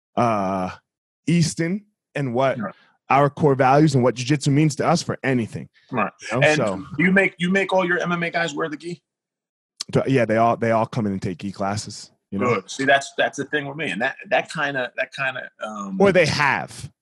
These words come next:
Speaker 1: right? Like, they, they, they, you know?
Speaker 2: Well, they have to.
Speaker 1: Um,
Speaker 2: They
Speaker 1: I don't
Speaker 2: have to.
Speaker 1: force,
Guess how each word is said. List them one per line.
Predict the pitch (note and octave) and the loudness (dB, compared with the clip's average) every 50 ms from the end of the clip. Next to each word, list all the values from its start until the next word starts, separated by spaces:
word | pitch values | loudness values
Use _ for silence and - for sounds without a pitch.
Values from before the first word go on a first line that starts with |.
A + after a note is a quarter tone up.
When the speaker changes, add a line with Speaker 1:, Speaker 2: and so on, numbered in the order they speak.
| _ _ - | _ _ 2
Speaker 1:
right? | A#2+ C3 - - | 2 4 4 2
Like, | - C3 C3 - | 0 -2 -2 0
they, | C3+ B2 | 0 0
they, | B2 C#3+ C#3 C3 | 0 0 -2 0
they, | A#2+ B2 C3 A#2 F2+ | 0 0 -2 -2 -2
you | F2 C3 C3 | -2 -2 0
know? | C3 C3+ C#3+ | 2 2 2
Speaker 2:
Well, | B2+ C3+ C3+ C3+ C3 B2+ B2 - - _ _ _ _ _ _ - - - - - | 4 4 6 6 6 4 2 0 -6 _ _ _ _ _ _ -20 -18 -18 -6 -2
they | A#2 A#2 G2+ | 0 0 2
have | G#2 A#2 A#2 A2+ - - | 2 2 2 0 -4 -12
to. | E2 - - _ _ _ _ _ _ _ _ _ _ _ _ - - - | -18 -18 -20 _ _ _ _ _ _ _ _ _ _ _ _ -10 -4 -2
Speaker 1:
Um, | D3 E3 E3 D#3 | 0 0 0 0
Speaker 2:
They | D3 D#3 C#3+ | 2 2 4
Speaker 1:
I | C#3+ E3+ | 6 6
don't | G#3 G#3+ F3 - | 6 4 2 0
Speaker 2:
have | - | -6
to. | - - | -2 2
Speaker 1:
force, | E3 E3 E3 E3+ - | 4 6 6 6 4